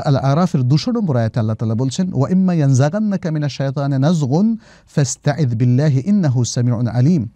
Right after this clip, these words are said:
আর শয়তান এর পক্ষ থেকে যদি কোনো প্ররোচনা তোমার মধ্যে আসে, শয়তান তোমাকে প্ররোচিত করে, তাহলে আল্লাহর শরণাপন্ন হও, আল্লাহর কাছে আশ্রয় নাও, নিশ্চয়ই তিনি সর্বশ্রোতা,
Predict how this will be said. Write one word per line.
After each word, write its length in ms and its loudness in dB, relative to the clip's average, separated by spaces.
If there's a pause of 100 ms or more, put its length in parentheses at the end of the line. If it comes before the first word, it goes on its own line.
(220)
আর 160 0
শয়তান 600 0 (380)
এর 140 2
পক্ষ 320 -2
থেকে 400 -2
যদি 300 -2
কোনো 240 -2
প্ররোচনা 680 -2 (580)
তোমার 220 4
মধ্যে 260 0
আসে, 480 0 (440)
শয়তান 340 -2
তোমাকে 340 -2
প্ররোচিত 440 -2
করে, 360 0 (320)
তাহলে 360 2 (520)
আল্লাহর 340 2
শরণাপন্ন 680 2
হও, 340 -4 (440)
আল্লাহর 280 4
কাছে 280 -2
আশ্রয় 360 0
নাও, 320 0 (380)
নিশ্চয়ই 380 0
তিনি 340 -2 (340)
সর্বশ্রোতা, 760 -2